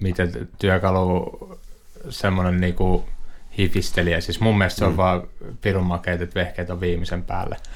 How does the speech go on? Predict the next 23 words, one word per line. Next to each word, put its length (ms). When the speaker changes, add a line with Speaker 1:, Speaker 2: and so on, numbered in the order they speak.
Speaker 1:
Mut 140
sitten, 280
tiedätkö, 520
aina 300
välillä 280
tulee 240
kuitenkin 300
järki 320
vastaan 360
silleen, 240
että, 180
et 240
ei, 360
nyt, 240
nyt 280
ei 160
kyllä, 280
niinku, 240
tiettyjä 540
asioita, 340
kun 300
nytkin 380
Speaker 2:
Onko 280